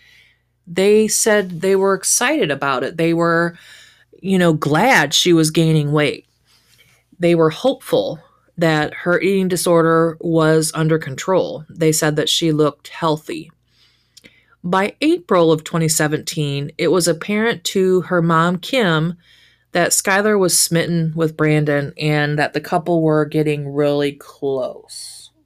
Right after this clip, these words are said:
if you know what I mean. <laughs> So she decided that it was time that Skylar went on some birth control. So she makes an appointment for Skylar to see a gynecologist, and she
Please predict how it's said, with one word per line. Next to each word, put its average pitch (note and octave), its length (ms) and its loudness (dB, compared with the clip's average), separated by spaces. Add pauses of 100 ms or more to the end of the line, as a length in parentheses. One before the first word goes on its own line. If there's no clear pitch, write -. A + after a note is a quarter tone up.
(120)
if C#3 200 -8
you C#3+ 160 -4
know C#3 180 -4
what C#3 140 -2
I C3+ 140 -2
mean. C3+ 180 -10 (340)
<laughs> - 480 -10 (920)
So F#3 260 0
she A#3+ 200 0
decided F3 560 0
that D#3+ 140 2
it A#2 80 -2
was D#3 180 -2
time E3+ 360 0
that - 100 -4
Skylar D#3 520 2
went D3+ 140 0
on C#3+ 180 -4
some C#3 220 -8
birth A#2+ 260 -10
control. A#2 480 -14 (1120)
So F#3+ 300 -2
she F#3+ 560 0 (460)
makes G3 320 0
an C#4+ 60 0
appointment F#3 500 -2
for G#3+ 100 -2
Skylar D#3+ 460 0
to D#3+ 80 -4
see F3 380 -2
a E3 120 -6
gynecologist, D3+ 1000 -4 (520)
and E3 380 2
she E3+ 320 0